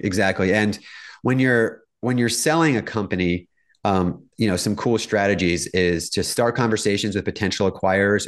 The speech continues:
early and build relationships. You can also, uh, get some of those, some of their top level executives on your team as advisors.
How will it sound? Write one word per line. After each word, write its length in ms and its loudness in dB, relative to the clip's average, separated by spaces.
early 420 0
and 160 -2
build 240 2
relationships. 800 -2
You 80 -2
can 120 2
also, 840 2
uh, 220 0
get 160 -2
some 180 0
of 80 2
those, 440 0
some 180 2
of 40 2
their 120 0
top 260 -2
level 260 0
executives 720 0
on 240 0
your 220 0
team 420 -2
as 160 -2
advisors. 800 -2